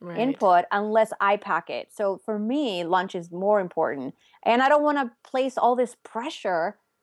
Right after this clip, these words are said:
Speaker 2: on dinner being the nutritious meal of the day, you know?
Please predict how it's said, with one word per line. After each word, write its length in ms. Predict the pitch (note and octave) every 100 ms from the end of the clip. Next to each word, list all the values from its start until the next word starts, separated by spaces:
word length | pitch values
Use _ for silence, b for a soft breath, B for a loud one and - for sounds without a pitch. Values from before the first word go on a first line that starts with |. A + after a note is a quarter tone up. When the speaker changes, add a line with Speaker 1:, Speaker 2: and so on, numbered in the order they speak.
| _ -
Speaker 2:
on 220 | A#3 A3
dinner 420 | G3+ C#4 B3 G3+
being 340 | F#3+ G#3+ G#3 -
the 640 | F3 E3+ B3 C#4 G3 F#3 F#3
nutritious 520 | G3 G3+ F#3+ F#3+ -
meal 220 | F#3 E3+
of 120 | E3+
the 80 | E3
day, 440 | E3 C#4 F3+ C#3+ -
you 100 | -
know? 380 | G3+ G3 G#3 A#3